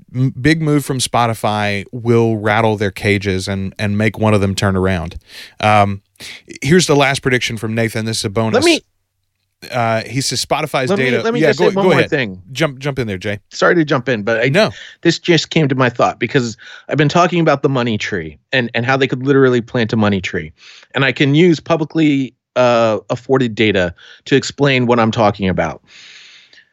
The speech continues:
Speaker 2: Cumulus announced way back, I think in November or December, that they had made, they had jumped from one million a year in podcasting revenue to ten million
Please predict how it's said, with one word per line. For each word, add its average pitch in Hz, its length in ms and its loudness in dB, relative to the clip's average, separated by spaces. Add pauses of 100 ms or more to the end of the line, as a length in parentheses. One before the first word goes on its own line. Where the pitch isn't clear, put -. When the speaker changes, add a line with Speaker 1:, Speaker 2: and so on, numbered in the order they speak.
(400)
Speaker 2:
Cumulus 214 840 2
announced 127 960 -2
way 127 460 2
back, 113 340 2
I 113 80 -2
think 113 380 -6
in 107 520 -4
November 107 520 0
or 107 60 2
December, 101 420 -2
that 95 180 -2
they 127 380 2
had 117 240 -2
made, 113 340 -2
they 127 200 0
had 131 160 0
jumped 113 360 -2
from 113 320 -4
one 143 240 0
million 143 500 0 (440)
a 139 40 4
year 123 320 4
in 113 100 0
podcasting 113 580 0
revenue 110 320 0
to 101 160 -8
ten 139 300 -2
million 87 440 -2